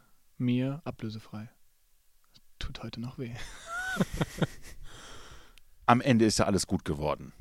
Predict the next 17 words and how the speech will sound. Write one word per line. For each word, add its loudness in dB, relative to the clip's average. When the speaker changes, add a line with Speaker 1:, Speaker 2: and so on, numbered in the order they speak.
Speaker 1:
Gott 8
sei 10
Dank. 2
Speaker 2:
Jetzt 2
kommen 6
wir 8
mal, 10
ähm, 6
in 0
eine 6
Rubrik, 6
da 10
müsstest 4
du 2
dich 2
sehr 10
gut 8